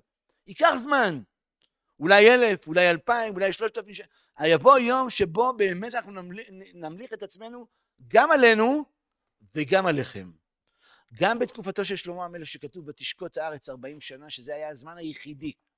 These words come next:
שהייתה מלכות אידיאלית, כמו שתיארנו מקודם, בשלב זה נשבר, מכיוון שהוא לא קיבל את הצו האלוקי שלא ירבה לו נשים.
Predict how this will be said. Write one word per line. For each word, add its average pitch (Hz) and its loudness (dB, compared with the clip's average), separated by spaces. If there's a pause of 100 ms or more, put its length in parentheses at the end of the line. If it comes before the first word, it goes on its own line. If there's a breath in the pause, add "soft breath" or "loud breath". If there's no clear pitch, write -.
(560)
שהייתה 156 0
מלכות 165 -6
אידיאלית, 147 0
כמו 151 -16
שתיארנו 147 -4
מקודם, 202 -10 (420)
בשלב 139 -10
זה 139 -12
נשבר, 147 -2 (520)
מכיוון 135 -8
שהוא 139 -4
לא 175 -2 (460)
קיבל 156 -8
את 165 -10
הצו - -6 (120)
האלוקי 170 -6 (360)
שלא 127 -4
ירבה 135 0
לו 131 -10
נשים. 107 -12